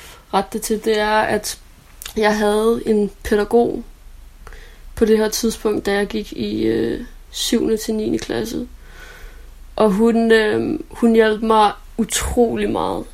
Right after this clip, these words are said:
Øh, hun, altså, hvi-, hvis det ikke havde været for hende, så havde der muligvis gået flere, flere år, før det er, at,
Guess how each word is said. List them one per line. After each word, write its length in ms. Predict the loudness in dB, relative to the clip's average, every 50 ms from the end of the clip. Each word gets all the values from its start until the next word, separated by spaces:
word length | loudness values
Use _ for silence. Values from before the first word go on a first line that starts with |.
| -8 -6
Øh, 400 | -4 -2 0 0 -2 -2 -4 -4 -6 -6 -6 -8
hun, 520 | -4 0 2 2 2 2 0 -2 -4 -6 -8 -12 -18 -20 -20 -20 -20 -20 -20 -20 -20 -20 -20 -16 -10 -8
altså, 300 | -2 2 2 2 2 2 -2 -6 -8
hvi-, 260 | -4 0 0 0 0
hvis 160 | 0 -2 0 4
det 100 | 4 4
ikke 120 | 4 4
havde 100 | 4 4
været 120 | 4 2
for 80 | 2 2
hende, 340 | 4 4 4 4 2 -2 -2
så 120 | -2 -2
havde 240 | 0 2 2 2 2
der 100 | 2 0
muligvis 420 | -2 -2 -2 -2 -2 -4 -4 -4
gået 220 | -2 -2 -2 -2 -2
flere, 360 | 0 0 0 0 0 -2 -4 -8 -12 -14
flere 320 | -8 -2 2 2 4 4
år, 180 | 4 2 2 0
før 240 | -2 -2 -2 -2 0
det 100 | 0 0
er, 200 | 0 0 0 0
at, 320 | -2 -4 -6 -8 -8 -12